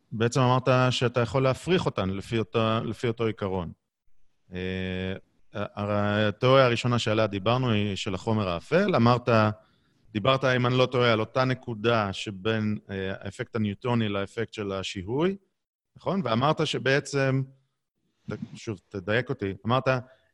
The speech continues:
אם אנחנו מסתכלים לפי ח-, שאמור להיות חומר אפל, ולפי זה, אז זה אמור להשפיע בכלל בגלקסיות שהן בגודל הרבה יותר גדול מאשר הגלקסיות שאנחנו רואים.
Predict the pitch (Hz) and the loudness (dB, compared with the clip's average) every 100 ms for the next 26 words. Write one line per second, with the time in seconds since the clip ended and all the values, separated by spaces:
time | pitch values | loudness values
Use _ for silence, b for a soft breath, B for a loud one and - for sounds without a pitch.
0 | _ 165 190 170 156 151 143 143 - 147 | _ 2 4 4 4 0 0 0 -2 -4
1 | 170 170 156 139 160 156 - - 160 - | 0 2 4 2 2 -2 -2 -12 -12 -6
2 | 127 139 151 143 131 - 147 123 110 - | -2 2 4 4 4 2 0 2 0 0
3 | 226 190 123 117 160 135 202 226 226 135 | 0 2 0 0 -2 2 2 2 0 -6
4 | 120 127 160 180 143 - - 185 131 - | 0 2 4 4 2 2 0 0 0 0
5 | 151 151 139 117 120 139 - 113 - 107 | 2 2 0 0 2 0 -2 -8 -10 -14
6 | - 117 113 110 131 127 117 107 117 135 | -6 -2 -2 -2 -2 -2 -4 -2 0 0
7 | 131 120 110 139 135 113 101 117 104 101 | -2 -4 -2 0 0 0 -2 -4 -6 -6
8 | 107 - 98 104 95 - 92 107 | -8 -10 -10 -8 -8 -8 -6 -4